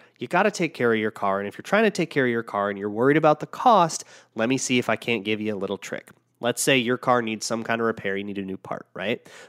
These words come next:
Well, a, a mechanic or a, like, a brick and mortar auto shop, they are going to try to upcharge you thirty, fifty, even a hundred percent more for the exact same parts that you could get at rock auto dot com.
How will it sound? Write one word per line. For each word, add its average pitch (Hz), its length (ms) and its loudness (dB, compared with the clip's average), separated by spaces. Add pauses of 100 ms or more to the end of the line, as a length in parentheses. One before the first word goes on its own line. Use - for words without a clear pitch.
Well, 101 260 -4 (280)
a, 117 80 -8
a 117 120 -8
mechanic 165 520 0
or 101 220 -2
a, 90 200 -8
like, 98 140 -12
a 117 40 -12
brick 131 240 -2
and 135 80 0
mortar 113 300 -2
auto 156 220 4
shop, 139 400 2 (240)
they 139 280 6
are 113 280 2
going 113 340 -4
to - 140 -14
try 110 160 -4
to 107 80 -2
upcharge - 500 -8
you - 80 -10
thirty, 123 300 2
fifty, 120 360 -6
even 156 140 0
a 143 60 2
hundred 147 300 -4
percent 120 280 -6
more 101 140 -6
for - 100 -14
the 113 60 -6
exact 123 340 0
same 143 240 0
parts 113 240 -2
that 87 100 -8
you 147 200 -2
could 220 180 -8
get 254 340 0 (300)
at - 160 -14
rock 95 260 -6
auto 92 360 -4 (120)
dot 90 300 -4 (140)
com. 98 440 0